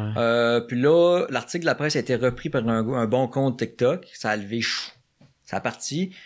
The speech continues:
Là, ça a été comme une réaction en chaîne. Après ça, tu sais, tu fais une entrevue. Je faisais mes entrevues normales, là. Tu sais, j'avais, euh, euh, C B C, là, euh,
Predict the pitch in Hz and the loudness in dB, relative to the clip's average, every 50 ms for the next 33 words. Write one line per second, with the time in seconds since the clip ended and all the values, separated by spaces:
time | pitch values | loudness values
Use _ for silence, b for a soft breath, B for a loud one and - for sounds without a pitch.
0 | B B B B 143 156 165 165 160 147 - 127 117 - 151 151 151 143 131 127 | B B B B 2 4 4 4 4 4 2 0 0 0 0 0 0 0 2 2
1 | 127 120 120 117 113 - 123 113 107 123 127 123 110 101 101 104 104 - 117 107 | 2 2 2 0 -2 -2 -2 -2 -2 0 0 0 0 -2 -2 -4 -4 -2 -2 -2
2 | - 151 151 147 151 135 - - - 131 131 127 120 120 120 120 113 107 117 135 | 0 0 0 0 0 -4 -4 -2 -2 -2 0 0 -2 -2 -2 -4 -4 -4 -2 0
3 | 147 156 156 151 143 - - - - - - 117 104 123 131 123 120 117 117 - | 0 2 2 2 0 -2 -4 -4 -4 -4 -4 -4 -2 0 0 0 0 0 0 0
4 | 117 107 113 117 110 98 104 98 90 95 110 127 143 147 147 143 147 131 117 107 | -2 -2 0 0 0 0 0 -2 -2 -2 -2 0 2 2 2 0 0 -2 -2 0
5 | 113 107 107 113 120 120 120 113 107 104 - B B B B B B B 113 101 | -2 -2 0 0 0 2 2 2 0 -2 -4 B B B B B B B -6 -6
6 | 101 104 - - 110 101 107 101 - - - 110 117 135 131 123 123 117 107 104 | -4 -4 -4 -4 -2 -2 -2 -2 -2 -2 -2 -2 0 0 0 0 2 2 2 2
7 | 101 104 101 101 101 101 | 2 0 0 -2 -2 -4